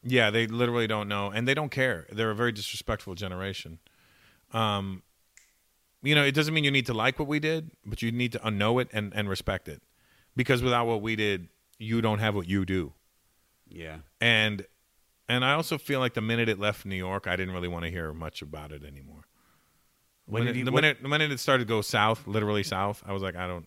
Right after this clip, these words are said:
Speaker 1: know. This doesn't resonate with
Speaker 2: Really?
Speaker 1: me."
Speaker 2: So, uh, you never got into Outkast?
Speaker 1: No. I like Outkast. Don't get me wrong.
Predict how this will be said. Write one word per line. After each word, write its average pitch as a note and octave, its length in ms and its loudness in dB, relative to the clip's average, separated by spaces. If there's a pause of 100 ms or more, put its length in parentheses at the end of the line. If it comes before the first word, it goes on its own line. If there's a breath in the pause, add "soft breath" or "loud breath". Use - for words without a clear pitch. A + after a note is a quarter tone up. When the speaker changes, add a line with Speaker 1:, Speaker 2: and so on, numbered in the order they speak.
(120)
Speaker 1:
know. E2+ 220 -6 (600 soft breath)
This A#2+ 120 -2
doesn't B2 240 0
resonate A2 340 0
with A#2+ 40 -4
Speaker 2:
Really? D#3 200 4
Speaker 1:
me." A#2+ 40 0
Speaker 2:
So, C3 140 2
uh, A#2 180 2
you B2+ 100 -2
never C3 240 0
got B2 180 -2
into A#2 140 -4
Outkast? G2+ 680 -6
Speaker 1:
No. G2 140 -10 (1300)
I A#3 80 -4
like A#3 200 4
Outkast. A#2 560 2
Don't C#3 140 -2
get C3+ 80 2
me A#2+ 80 2
wrong. F#2 340 2